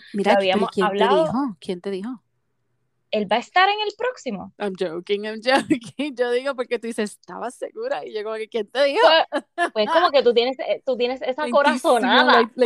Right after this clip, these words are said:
Speaker 1: intuición, sí, sí.
Speaker 2: <laughs> Madre,
Speaker 1: Nosotros
Speaker 2: yo estoy
Speaker 1: hemos
Speaker 2: que segura
Speaker 1: pegado.
Speaker 2: que
Speaker 1: Háganos
Speaker 2: Ve,
Speaker 1: caso.
Speaker 2: no
Speaker 1: Ya, Benito.
Speaker 2: tenemos mira, no tenemos mucha información,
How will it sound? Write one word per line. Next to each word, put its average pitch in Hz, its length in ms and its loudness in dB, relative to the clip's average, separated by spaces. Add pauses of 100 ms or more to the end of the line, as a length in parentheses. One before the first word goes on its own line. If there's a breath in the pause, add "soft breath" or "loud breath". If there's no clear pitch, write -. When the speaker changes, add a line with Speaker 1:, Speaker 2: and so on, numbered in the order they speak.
Speaker 1:
intuición, 247 640 -6 (160)
sí, 480 180 -4
sí. - 180 -6
Speaker 2:
<laughs> - 880 -20
Madre, 269 280 4
Speaker 1:
Nosotros 339 80 2
Speaker 2:
yo 269 60 -2
estoy 262 160 -4
Speaker 1:
hemos 349 120 -4 (100)
Speaker 2:
que 285 80 2
segura 415 320 0
Speaker 1:
pegado. 311 60 -2
Speaker 2:
que 294 200 -4 (480)
Speaker 1:
Háganos 202 400 -6
Speaker 2:
Ve, - 80 -4
Speaker 1:
caso. 349 400 -6 (880)
Speaker 2:
no 220 80 -6
Speaker 1:
Ya, 233 80 4
Benito. 349 240 2
Speaker 2:
tenemos 370 280 4 (600)
mira, 254 260 2
no 220 180 0
tenemos 285 280 -6
mucha 320 240 -8
información, 311 680 -6